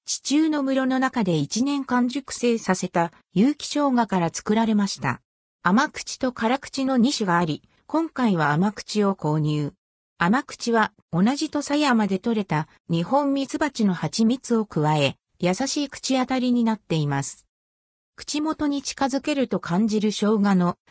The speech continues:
すっきりとした香り。炭酸はシュワッときめ細かく、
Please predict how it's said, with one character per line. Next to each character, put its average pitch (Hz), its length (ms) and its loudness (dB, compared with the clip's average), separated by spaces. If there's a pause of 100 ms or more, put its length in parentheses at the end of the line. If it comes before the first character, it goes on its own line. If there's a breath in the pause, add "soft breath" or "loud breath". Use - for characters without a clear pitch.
す - 200 -10
っ - 60 -20
き 311 140 -2
り 285 100 -2
と 214 140 -2
し - 80 -6
た 156 160 -6
香 - 180 -2 (120)
り。 160 200 -4 (440)
炭 277 240 0
酸 285 300 0
は 262 120 0
シ 247 160 -2
ュ 220 40 4
ワ 277 80 4
ッ 349 140 -2
と 190 120 0
き - 180 -4
め 208 120 2
細 226 260 0
か 196 160 -4
く、 - 240 -4